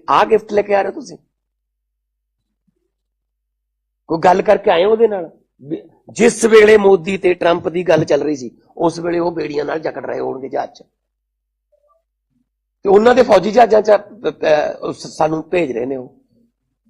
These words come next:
ਤੇ ਆਪਣਾ ਜਹਾਜ਼, ਚਲੋ, ਮੈਂ ਕਹਿਣਾ ਕਿ ਚਲੋ ਉਹਨਾਂ ਦੀ, ਉਹਨਾਂ ਦੀ ਆਪਦੀ ਪਾਲਿਸੀ ਹੈ। ਗੈਰ ਕਾਨੂੰਨੀ ਤਰੀਕੇ ਨਾਲ ਗਏ ਨੇ,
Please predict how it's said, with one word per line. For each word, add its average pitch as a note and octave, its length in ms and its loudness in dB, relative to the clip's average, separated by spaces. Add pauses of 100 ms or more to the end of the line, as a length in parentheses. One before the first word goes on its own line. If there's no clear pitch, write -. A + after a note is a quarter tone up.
(120)
ਤੇ - 300 -6
ਆਪਣਾ F#3 220 2
ਜਹਾਜ਼, A#3 340 4
ਚਲੋ, D#3 320 -2 (760)
ਮੈਂ E3 280 4
ਕਹਿਣਾ F#3+ 280 2
ਕਿ G3 120 -4
ਚਲੋ F3 220 0
ਉਹਨਾਂ F3+ 160 -4
ਦੀ, F#3+ 140 -10
ਉਹਨਾਂ D#3+ 260 -6
ਦੀ G3 100 -4
ਆਪਦੀ D#3 220 0
ਪਾਲਿਸੀ B2+ 440 -8
ਹੈ। - 60 -20 (1300)
ਗੈਰ D#3+ 160 2
ਕਾਨੂੰਨੀ E3+ 220 -8
ਤਰੀਕੇ E3+ 240 -10
ਨਾਲ E3+ 100 -2
ਗਏ D3 180 -4
ਨੇ, E3+ 180 -8